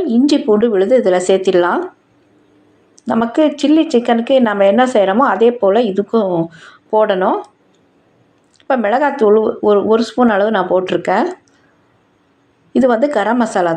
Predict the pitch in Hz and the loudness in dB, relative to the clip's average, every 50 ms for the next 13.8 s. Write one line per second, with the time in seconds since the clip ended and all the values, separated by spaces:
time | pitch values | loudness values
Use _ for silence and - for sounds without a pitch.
0 | 165 190 226 320 427 415 - - _ _ _ _ _ _ - - 233 254 302 294 | -2 0 0 0 -2 -4 -8 -16 _ _ _ _ _ _ -6 -6 -2 -2 0 0
1 | 247 262 269 240 214 208 214 247 247 247 247 - - 247 240 220 202 196 208 208 | 2 0 0 -2 -4 -4 -2 -2 -2 -2 -4 -4 0 0 2 2 2 0 -2 -2
2 | - 185 180 180 180 175 175 - 185 196 262 330 330 - - _ _ _ _ _ | -2 -2 -2 -2 -2 -4 -2 -2 -2 -2 0 -2 -4 -8 -14 _ _ _ _ _
3 | _ _ _ _ _ _ _ _ _ _ _ _ _ _ _ _ _ _ _ _ | _ _ _ _ _ _ _ _ _ _ _ _ _ _ _ _ _ _ _ _
4 | _ _ _ _ _ _ - 247 240 233 269 302 339 359 - 202 214 226 226 - | _ _ _ _ _ _ 0 0 0 2 2 2 2 0 0 0 0 0 0 0
5 | - 277 - - 233 214 - - 247 233 233 226 - 240 226 254 269 269 277 269 | 0 0 0 0 -2 -6 -2 -2 0 0 0 -2 -2 -2 -4 -2 -2 -2 -2 0
6 | 269 208 202 196 196 208 214 208 196 190 185 190 196 185 190 185 - - 220 202 | 0 -2 0 0 0 0 0 -2 -2 -4 -4 -2 -2 -4 -4 -4 -2 -2 -2 -2
7 | 185 175 190 240 240 202 190 185 185 180 - 180 175 185 185 190 190 - 180 175 | -2 -2 -2 -2 -4 -2 -2 -2 -2 -2 -2 -2 0 0 -2 -2 0 -2 -2 -2
8 | 175 165 165 175 190 262 370 370 370 - _ _ _ _ _ _ _ _ _ _ | -2 -4 -2 0 0 0 0 -2 -6 -10 _ _ _ _ _ _ _ _ _ _
9 | _ _ _ - 226 226 _ _ _ _ _ _ _ _ _ _ _ _ _ _ | _ _ _ -20 _ _ _ _ _ _ _ _ _ _ _ _ _ _ _ _
10 | _ _ _ _ _ _ _ _ _ _ _ _ _ _ _ _ _ _ _ _ | _ _ _ _ _ _ _ _ _ _ _ _ _ _ _ _ _ _ _ _
11 | _ _ _ _ _ _ _ _ _ _ - 233 247 254 254 240 220 226 262 262 | _ _ _ _ _ _ _ _ _ _ -4 -2 -2 -2 -2 -2 -2 -2 -2 -2
12 | 220 208 196 208 240 262 254 247 - - - - _ _ _ _ _ _ _ _ | 0 -2 0 -2 -2 0 0 -2 -2 -4 -10 -16 _ _ _ _ _ _ _ _
13 | _ - - - _ _ _ 226 226 233 247 285 302 311 302 | _ -20 -20 -20 _ _ _ -2 -2 0 0 0 0 0 0